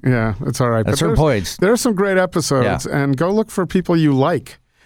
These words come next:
Speaker 1: or that you are curious about.
Speaker 2: Yep.
Speaker 1: Um, but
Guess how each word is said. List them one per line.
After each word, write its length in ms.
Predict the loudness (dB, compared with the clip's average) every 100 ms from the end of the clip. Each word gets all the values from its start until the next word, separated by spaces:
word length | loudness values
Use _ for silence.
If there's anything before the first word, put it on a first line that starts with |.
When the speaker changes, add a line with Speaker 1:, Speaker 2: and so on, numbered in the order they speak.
| _ -2
Speaker 1:
or 180 | 0 2
that 140 | 0
you 360 | 2 4 2 0
are 120 | -2
curious 480 | -2 0 2 0 -2
about. 320 | -2 -2 -2 -4
Speaker 2:
Yep. 220 | -6 -2
Speaker 1:
Um, 540 | 0 2 2 2 -2 -6 _ _ _
but 260 | -2 -2